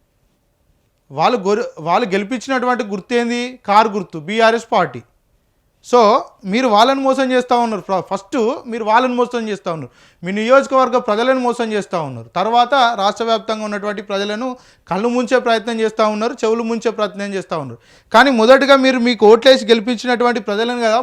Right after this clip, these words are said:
మోసం చేస్తున్నది. సరే, ఒకవేళ నియోజకవర్గ అభివృద్ధి కోసం మీరు పార్టీ వేరంటే ఒప్పుకోండి కదా ఓపెన్గా. మీ నియోజకవర్గం డెవలప్‌మెంట్ కోసం పోయినాం, అధికారంలో ఉన్నటువంటి కాంగ్రెస్ పార్టీలోకి పోయినామని ఓపెన్ స్టేట్మెంట్ ఇచ్చి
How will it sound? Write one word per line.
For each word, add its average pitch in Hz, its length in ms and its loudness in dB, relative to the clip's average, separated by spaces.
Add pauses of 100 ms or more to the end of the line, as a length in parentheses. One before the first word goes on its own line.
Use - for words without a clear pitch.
మోసం 247 280 -4
చేస్తున్నది. 185 440 -8 (580)
సరే, 240 200 8 (140)
ఒకవేళ 247 360 6 (100)
నియోజకవర్గ 262 600 2
అభివృద్ధి 233 360 -4
కోసం 262 260 2
మీరు 254 120 -4 (100)
పార్టీ 240 280 2
వేరంటే 262 320 2
ఒప్పుకోండి 302 380 0
కదా 220 180 4
ఓపెన్గా. 220 380 0 (640)
మీ 202 160 -2
నియోజకవర్గం 247 720 4
డెవలప్‌మెంట్ 233 560 0
కోసం 233 300 0
పోయినాం, 233 340 -2
అధికారంలో 240 480 0
ఉన్నటువంటి 226 400 -2
కాంగ్రెస్ 233 400 0
పార్టీలోకి 240 340 -4
పోయినామని 247 320 -6 (320)
ఓపెన్ 269 380 4
స్టేట్మెంట్ 262 440 0
ఇచ్చి 277 120 0